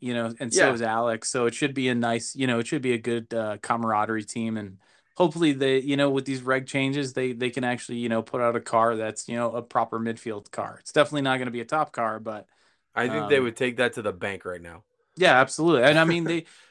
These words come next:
Speaker 2: They
Speaker 1: you know,
Speaker 2: fin-,
Speaker 1: they're
Speaker 2: just finishing just ahead of Mazepin is not exactly what they're looking for.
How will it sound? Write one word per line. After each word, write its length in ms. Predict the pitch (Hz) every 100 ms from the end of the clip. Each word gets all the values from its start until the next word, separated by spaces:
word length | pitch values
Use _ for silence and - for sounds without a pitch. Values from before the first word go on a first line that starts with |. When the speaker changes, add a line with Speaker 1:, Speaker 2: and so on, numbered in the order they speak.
| _
Speaker 2:
They 100 | -
Speaker 1:
you 40 | 156
know, 100 | 156
Speaker 2:
fin-, 120 | 160
Speaker 1:
they're 80 | 156
Speaker 2:
just 240 | 139 165
finishing 420 | 170 175 175 175 139
just 220 | 139 143
ahead 200 | 135 135
of 100 | 120
Mazepin 560 | 107 107 113 113 127 110
is 100 | 101
not 200 | 113 104
exactly 380 | 98 104 98
what 120 | 101 92
they're 140 | 98
looking 260 | 101 107 90
for. 260 | - -